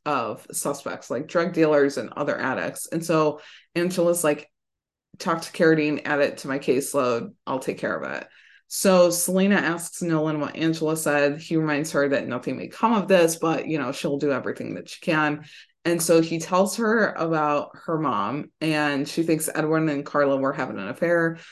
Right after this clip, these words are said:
but she's like, "It can't be any worse than the scenarios that I've thought about in my head,"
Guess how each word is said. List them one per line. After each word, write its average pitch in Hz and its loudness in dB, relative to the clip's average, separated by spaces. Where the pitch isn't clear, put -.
but 170 2
she's 165 -2
like, 165 2
"It 156 -8
can't 151 0
be - -8
any 143 -2
worse 127 -4
than 123 -4
the 123 -6
scenarios 95 -4
that - -6
I've 127 -6
thought 110 -4
about 101 -4
in - -10
my 67 -8
head," - -6